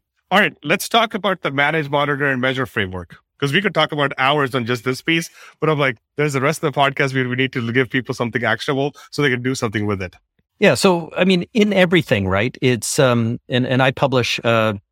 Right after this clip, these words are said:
Speaker 2: a channel landscape, which has two hundred and twenty-three companies that are run by entrepreneurs that are innovating in these spaces. So when we talked about attribution, when we talked about data sharing, when we talk about these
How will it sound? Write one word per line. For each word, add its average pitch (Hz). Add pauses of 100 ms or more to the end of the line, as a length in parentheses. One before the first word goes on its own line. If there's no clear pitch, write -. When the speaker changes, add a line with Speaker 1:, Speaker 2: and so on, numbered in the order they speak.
Speaker 2:
a 104 (140)
channel 120
landscape, 107
which 104
has 98 (160)
two 175
hundred 135
and 107
twenty-three 120
companies 110 (160)
that 117
are 117
run 131
by 131
entrepreneurs 117
that 110
are 107 (120)
innovating 107
in 117
these 107
spaces. - (160)
So -
when 156
we 165
talked 139
about 123
attribution, 107
when 95
we 107
talked -
about 117
data 104
sharing, 87
when 104
we 117
talk 131
about 135
these 117